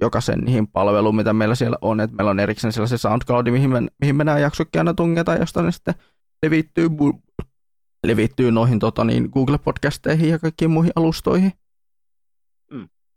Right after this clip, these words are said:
Speaker 1: Mutta tota, mm, mä heitän tässä, mä yritän nyt heti, heti miettiä, että mistä muusta tos, tää, muusta kuin pa-, palautteesta heti, heti tähän alkuun.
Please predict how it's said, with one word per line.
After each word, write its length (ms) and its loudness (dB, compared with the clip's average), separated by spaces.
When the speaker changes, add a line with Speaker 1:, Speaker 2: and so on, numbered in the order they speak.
Speaker 1:
Mutta 240 -2
tota, 400 0
mm, 440 2
mä 180 0
heitän 240 2
tässä, 220 -2
mä 220 -2
yritän 240 0
nyt 80 -2
heti, 360 0
heti 220 0
miettiä, 420 0
että 140 0
mistä 320 0
muusta 240 0
tos, 260 -2
tää, 240 2
muusta 360 0
kuin 120 -4
pa-, 380 0
palautteesta 540 0
heti, 360 -4
heti 220 0
tähän 220 2
alkuun. 420 0